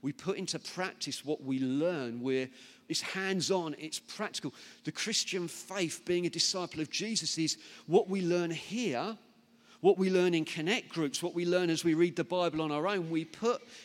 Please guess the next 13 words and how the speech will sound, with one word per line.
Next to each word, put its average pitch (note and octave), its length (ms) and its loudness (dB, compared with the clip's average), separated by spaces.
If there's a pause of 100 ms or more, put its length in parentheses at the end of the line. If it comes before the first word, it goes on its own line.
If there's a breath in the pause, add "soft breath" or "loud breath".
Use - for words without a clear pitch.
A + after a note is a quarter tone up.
into G3 340 0
practice - 760 -4
day F3 320 0
by E3 280 -2
day. G3+ 500 -8 (1040 loud breath)
We're F3+ 160 10
being G3 240 4
transformed G#3 600 2
from F3+ 220 2
one G3 240 2
degree E3+ 340 2
of D#3 100 -2
glory D3+ 680 2